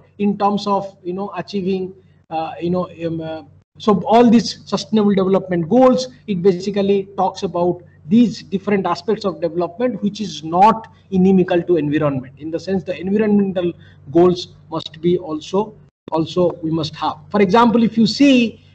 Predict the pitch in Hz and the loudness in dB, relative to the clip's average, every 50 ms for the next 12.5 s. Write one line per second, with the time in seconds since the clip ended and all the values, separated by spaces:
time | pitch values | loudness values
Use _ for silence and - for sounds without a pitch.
0 | _ _ 196 196 208 202 190 175 - - 165 190 190 175 185 202 220 233 240 233 | _ _ 0 2 2 2 0 -2 -8 -6 -2 -2 -2 0 2 2 2 2 2 0
1 | 226 - _ _ _ _ _ _ _ _ - 196 202 202 180 151 - _ 156 151 | -2 -6 _ _ _ _ _ _ _ _ -4 -2 -2 -2 -4 -6 -10 _ -10 -4
2 | 208 202 190 190 - 226 220 226 247 247 226 214 - - 226 220 214 - - _ | -4 -2 -2 -2 -2 -2 -2 0 2 2 2 0 0 0 -2 -2 -2 -4 -10 _
3 | _ _ _ _ - 247 208 - - 220 202 - - 220 226 220 208 214 202 180 | _ _ _ _ -2 -2 -2 0 -4 -6 -6 -6 -2 -2 0 0 0 0 0 0
4 | 196 185 196 208 214 - - 202 208 202 196 185 - - - _ _ _ _ _ | 0 0 2 0 -2 -2 -2 0 0 2 0 0 -4 -10 -20 _ _ _ _ _
5 | _ _ _ _ _ _ _ _ 175 175 190 - _ - 185 202 220 226 208 208 | _ _ _ _ _ _ _ _ -6 -6 -6 -6 _ 2 4 4 6 6 4 4
6 | 220 220 202 208 214 202 180 170 185 - - 208 196 185 160 185 226 254 233 202 | 4 4 2 2 0 -4 -4 -4 -8 -6 -4 -2 -2 -2 -2 2 4 4 6 4
7 | 190 180 175 190 208 208 214 214 214 208 214 214 202 175 190 202 196 196 196 196 | 2 0 0 -2 0 0 0 0 0 0 0 0 -2 -2 -2 -4 -4 -4 -8 -12
8 | 196 - 214 208 208 202 202 202 202 208 190 - - 202 196 202 196 180 190 202 | -4 -4 -2 0 2 2 2 0 0 -2 -6 -4 -2 0 2 2 0 0 -2 -4
9 | 196 185 175 - 190 180 - 202 196 190 190 190 190 185 175 170 165 165 160 _ | -4 -4 -6 -8 -8 -10 -4 -2 -2 -2 -2 -2 -4 -4 -2 -4 -6 -8 -8 _
10 | 233 262 254 262 254 240 226 214 208 - 202 185 - 196 185 165 180 175 175 - | 0 0 0 0 -2 -2 -2 -2 -2 -4 -8 -6 -4 -6 -4 -4 -4 -6 -6 -10
11 | _ _ _ _ _ _ 175 175 - - 190 185 - 196 190 185 185 185 185 202 | _ _ _ _ _ _ -8 -8 -4 -4 -6 -2 0 0 0 0 0 0 0 0
12 | 185 269 269 190 226 214 202 190 196 | 2 2 2 2 4 2 2 0 -2